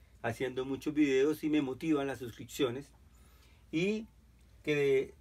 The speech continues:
activen la campanita para que estén pendientes de todos los trabajos que estoy haciendo. Voy a seguir mostrando muchos videos para que se animen, para que entiendan que esto en realidad es importante y que podemos contribuir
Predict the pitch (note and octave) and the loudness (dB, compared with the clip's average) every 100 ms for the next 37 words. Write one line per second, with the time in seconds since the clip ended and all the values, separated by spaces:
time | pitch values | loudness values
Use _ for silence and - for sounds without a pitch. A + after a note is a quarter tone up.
0 | - - - A#2+ A2+ D3+ E3 E3+ D#3+ D#3+ | -20 -20 -14 -12 -2 2 2 2 -2 -2
1 | E3 D3+ C#3 E3+ C#3+ B2 - A#2 G#2 A2+ | 0 0 0 -2 -2 -4 -6 -6 -4 -6
2 | - A#2+ C#3+ C#3 C#3 C3+ D3 B2 B2 B2+ | -6 -4 -2 -2 -4 -2 -2 -2 -2 -4
3 | B2+ B2 A2+ A#2 - A#2 A2+ A2+ A#2 G#2+ | -4 -4 -6 -6 -8 -8 -6 -4 -4 -6
4 | A2+ B2 D#3 E3 D3 B2 C3 C#3+ C3+ C#3 | -4 0 0 0 -4 -8 -8 -8 -6 -6
5 | C3+ C#3 - - - - D#3+ D#3 F3+ D3 | -4 -6 -8 -20 -20 -8 -2 0 2 2
6 | C3+ D3 D3 B2+ A2+ A2 A2+ C#3 C#3 G#2 | 2 2 0 -4 -6 -6 -2 -2 -2 -4
7 | F2+ - - - A#2+ A#2 A#2 C3+ C3 D#3 | -10 -20 -14 -2 -2 -2 -6 -4 -4 -4
8 | D3+ B2+ B2 C#3 C3+ E3 D3 B2 A#2+ B2+ | -4 -6 -4 -4 -4 -2 0 0 0 0
9 | C#3 C#3 E3 D3+ C3 - D#3 D#3 - G#3 | 0 -2 -2 -4 -6 -2 -2 -2 -8 -12
10 | - - - - B2 - B2+ A#2+ F#2+ - | -14 -20 -20 -10 -10 -6 0 0 -2 -12
11 | - B2+ C3 D#3 D#3+ D3 B2+ A#2+ A#2+ A#2 | -6 -2 0 -2 -6 -6 -6 -6 -8 -4
12 | C3 D#3 | 2 2